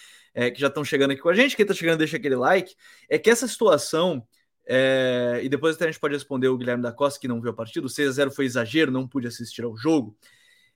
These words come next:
é que me lembra muito o que foi o Botafogo no início do Luiz Castro no Brasileiro,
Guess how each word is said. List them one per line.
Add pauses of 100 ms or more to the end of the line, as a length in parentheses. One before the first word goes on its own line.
(100)
é
que (100)
me
lembra
muito
o
que
foi
o
Botafogo
no
início
do
Luiz
Castro
no
Brasileiro,